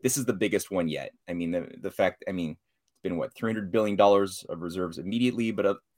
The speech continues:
other forms of illegitimate sanctions, um, have just proven that the U S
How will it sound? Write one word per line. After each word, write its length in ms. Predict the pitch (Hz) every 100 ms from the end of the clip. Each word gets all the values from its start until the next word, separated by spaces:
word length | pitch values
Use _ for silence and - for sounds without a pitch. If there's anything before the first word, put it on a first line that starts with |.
| _ _ -
other 200 | 127 131
forms 360 | - 117 110
of 80 | 101 -
illegitimate 480 | 98 90 92 80 -
sanctions, 680 | - 107 110 117 110 - - - - - _ -
um, 300 | 107 110 110
have 220 | 107 131
just 200 | 147 -
proven 360 | - 147 120 117
that 160 | 110
the 100 | -
U 240 | 101 101 101
S 300 | 98 -